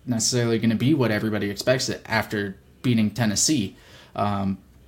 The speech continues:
but yeah, I, I got, believe it or not, I got Florida overrated <laughs> and Tennessee right where they should be now, but previously overrated.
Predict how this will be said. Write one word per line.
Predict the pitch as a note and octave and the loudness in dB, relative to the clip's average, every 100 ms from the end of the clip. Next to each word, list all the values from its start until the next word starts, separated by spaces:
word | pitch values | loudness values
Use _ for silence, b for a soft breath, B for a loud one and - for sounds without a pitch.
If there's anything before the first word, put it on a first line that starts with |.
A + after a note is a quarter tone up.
| - | -10
but | G#2+ | -4
yeah, | G2+ F#2+ - - F#2+ G#2 - | -4 -4 -6 -8 -4 -4 -4
I, | - | -2
I | |
got, | C3+ C#3 B2+ - C#3 | 2 4 2 0 -4
believe | C3+ C#3+ C#3 | 0 2 2
it | |
or | C3 | 2
not, | B2 A2+ | 2 2
I | A2 | 0
got | A2+ | 0
Florida | - B2 A#2 | 0 -2 0
overrated | G#2 G#2+ G#2+ G#2+ G#2 G2+ G2 G#2 | -2 -2 0 0 0 0 -2 -4
<laughs> | - | -4
and | A#2 B2+ - A#2+ C#3 - A#2 G#2 G2+ G2+ - - | 0 2 2 0 0 0 0 0 0 -2 -6 -6
Tennessee | C3+ G#2+ G#2+ A#2 | 0 2 2 2
right | G#2+ G#2 | 2 0
where | A2 | -2
they | G#2 G2+ | -2 -2
should | A2 F#2+ | -4 -2
be | G2+ | -2
now, | G2+ G2+ G#2 G2+ F#2+ G2 - | 0 2 2 0 -2 -8 -8
but | F2+ - - | -8 -10 -10
previously | - G#2 E2 A#1+ E2+ - - - - | -6 -6 -6 -10 -12 -12 -14 -14 -8
overrated. | B2 - - - | -6 -6 -10 -10